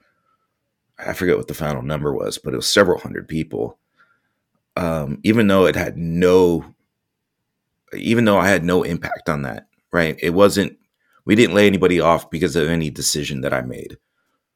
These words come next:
right? I mean, this was just happening nationwide. Um, but I felt a lot of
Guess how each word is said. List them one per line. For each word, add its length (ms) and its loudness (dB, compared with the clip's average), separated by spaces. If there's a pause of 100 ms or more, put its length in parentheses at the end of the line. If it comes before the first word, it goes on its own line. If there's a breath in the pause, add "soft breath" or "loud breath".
(160)
right? 340 -6
I 80 -4
mean, 180 0
this 200 0
was 100 -2
just 180 -4
happening 460 -8
nationwide. 840 -6 (600 soft breath)
Um, 460 -6 (400)
but 320 0 (220)
I 240 -4
felt 720 0
a 100 -2
lot 440 -2
of 560 -6